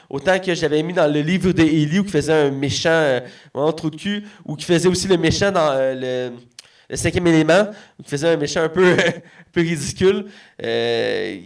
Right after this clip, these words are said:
il fait des rôles très variés, mais il, il est toujours bon dans ses performances. Il y a pas un film que j'ai écouté que j'ai pas aimé ses performances. Puis il est bon aussi pour, euh, faire des rôles un peu comme Johnny Depp, euh, se déguiser, tout ça. Donc, euh, je suis pas surpris qu'il ait gagné. Euh, par contre, encore une fois, dans cette catégorie-là, il y avait un autre acteur, je m'attendais aussi.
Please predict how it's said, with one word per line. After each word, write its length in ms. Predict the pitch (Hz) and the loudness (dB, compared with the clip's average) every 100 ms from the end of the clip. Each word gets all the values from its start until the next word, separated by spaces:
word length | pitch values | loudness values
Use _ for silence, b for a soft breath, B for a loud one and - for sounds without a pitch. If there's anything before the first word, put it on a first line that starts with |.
| 139 | -14
il 60 | 156 | -6
fait 100 | 190 | -2
des 80 | |
rôles 120 | 190 208 | -2 -2
très 160 | 226 | 0
variés, 340 | 196 160 185 214 | 0 -2 -4 -8
mais 80 | 165 | -8
il, 340 | 147 143 131 | -8 -10 -10
il 60 | 151 | -6
est 100 | 151 | -2
toujours 240 | 190 202 | 0 0
bon 120 | 196 180 | 2 0
dans 100 | 160 | 0
ses 120 | 147 | -4
performances. 500 | 143 143 131 151 - B B - | -6 -4 -2 -4 -6 B B -10
Il 40 | |
y 20 | |
a 40 | - | 0
pas 120 | 214 | 2
un 40 | 214 | 2
film 160 | 233 | 0
que 80 | 220 | -6
j'ai 100 | 165 | -8
écouté 220 | 160 208 | -6 -6
que 60 | 196 | -4
j'ai 140 | 147 | -4
pas 220 | 147 - | -4 0
aimé 160 | 165 175 | 0 0
ses 140 | 180 | -4
performances. 520 | 165 160 156 147 226 233 B B B | -4 -4 -2 -2 -4 -8 B B B
Puis 120 | - | -10
il 40 | 156 | -6
est 20 | |
bon 120 | 160 202 | -2 -2
aussi 160 | 202 | -2
pour, 180 | - 185 | -6 -4
euh, 160 | 170 147 | 0 0
faire 160 | 147 170 | 0 -2
des 80 | |
rôles 280 | 160 196 196 | 0 -2 -2
un 60 | - | -6
peu 120 | 170 | -6
comme 140 | 254 202 | -8 -8
Johnny 160 | 180 | -6
Depp, 260 | 160 202 202 | -4 -4 -4
euh, 180 | 143 135 135 B - | -4 -4 -6 B -16
se 120 | 151 | -12
déguiser, 480 | 147 - 104 101 196 | -10 -10 -6 -4 -4
tout 120 | - | -4
ça. 240 | - 190 196 B B B | 0 0 -2 B B B
Donc, 280 | 127 131 135 | -8 -8 -4
euh, 560 | 131 127 127 120 120 123 | -2 0 0 2 0 -2
je 40 | 127 | -4
suis 80 | |
pas 120 | - 196 | -6 -4
surpris 260 | 190 233 | -4 -4
qu'il 80 | 208 | -4
ait 60 | 185 | 0
gagné. 400 | 165 151 160 180 B B B | 0 0 -2 -8 B B B
Euh, 160 | 120 135 | -2 -2
par 180 | 139 165 | -2 -2
contre, 220 | 220 226 | 0 0
encore 120 | 185 196 | 0 -2
une 60 | |
fois, 160 | 185 220 | -2 -2
dans 140 | 214 | -2
cette 180 | 208 175 | -4 -8
catégorie-là, 360 | 185 185 185 226 | -10 -10 -6 -4
il 40 | |
y 20 | 214 | -4
avait 80 | 175 | -4
un 60 | |
autre 160 | 190 196 | -4 -6
acteur, 240 | 185 202 | -6 -6
je 80 | 202 | -6
m'attendais 320 | 165 170 156 | -6 -4 -4
aussi. 320 | 165 165 - | -4 -6 -12